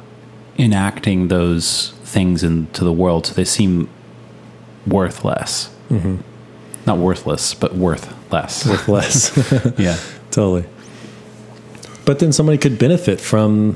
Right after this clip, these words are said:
Speaker 2: from them, you know? It's like, there, there, maybe there is that aspect. They are benefiting by maybe putting out literature or essays or <laughs> podcast or, you know, the,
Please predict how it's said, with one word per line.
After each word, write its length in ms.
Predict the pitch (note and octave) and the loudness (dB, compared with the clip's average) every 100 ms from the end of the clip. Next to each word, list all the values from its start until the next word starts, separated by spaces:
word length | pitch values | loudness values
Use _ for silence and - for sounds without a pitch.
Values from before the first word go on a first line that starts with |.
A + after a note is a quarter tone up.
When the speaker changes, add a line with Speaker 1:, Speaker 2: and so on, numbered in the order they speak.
| - | -2
Speaker 2:
from 260 | - D3 B2+ | 0 2 2
them, 260 | F2 D#2 D#2+ - | 0 -2 -4 0
you 100 | F#2+ | 2
know? 160 | F#2+ G#2 | 4 2
It's 140 | F#2 | 2
like, 240 | F#2 D#2+ - | -2 -2 0
there, 160 | G#2 | 2
there, 280 | F#2+ G#2 G#2+ | 2 2 2
maybe 220 | G#2+ G#2+ | 2 4
there 160 | G#2+ A2 | 4 4
is 140 | A#2+ | 4
that 120 | F#2+ | 2
aspect. 440 | F2 F2 - F2 - | 2 0 0 -2 0
They 120 | G2 | 2
are 140 | G2 F#2+ | 2 2
benefiting 640 | G#2 A2 - F#2 F2 F2+ | 2 2 2 0 2 0
by 260 | E2+ F2+ F2 | 0 0 2
maybe 240 | F#2 F2+ | 2 2
putting 400 | F2+ - A2+ G2+ | 0 0 2 2
out 400 | F#2+ F#2+ F2+ - - - - - - - - - - | 2 2 0 -4 -14 -18 -20 -20 -20 -20 -20 -12 -2
literature 720 | G#2+ A2 G#2+ - F#2+ F2+ F#2 | 2 2 2 2 2 2 2
or 880 | F2+ F2+ F2+ F2 E2+ F2 F2 E2+ E2 - - - - - - - - - - - G#2+ F#2+ | 2 2 2 2 2 0 0 -2 -4 -10 -20 -20 -20 -20 -20 -20 -20 -20 -10 -2 0 0
essays 800 | G2+ G#2 - G2 F2 E2+ E2 - - | 0 2 2 2 2 2 0 -4 -2
or 100 | G2+ | -2
<laughs> 0 | |
podcast 1700 | - A#2 A#2 - - B2+ - D#3 - - - - - A2 B2+ G2+ F#2+ | 2 2 2 0 0 2 2 0 2 0 0 0 0 0 2 2 2
or, 300 | A2+ A2 A2 | 2 4 4
you 160 | A2 C3+ | 4 4
know, 80 | B2 | 4
the, 180 | A#2 | 2